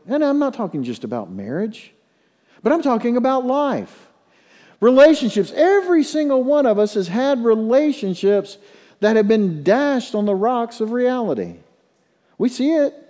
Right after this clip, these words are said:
We see it all the time. Uh, we live in a world that thinks, well, if you've got all the stuff, you can be righteous.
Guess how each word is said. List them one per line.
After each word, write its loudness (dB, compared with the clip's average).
We -2
see -2
it 4
all 2
the 0
time. -6
Uh, -4
we 4
live 4
in 4
a 2
world 4
that 4
thinks, 0
well, 4
if 2
you've 0
got 2
all 2
the 0
stuff, 0
you 0
can -2
be 2
righteous. -2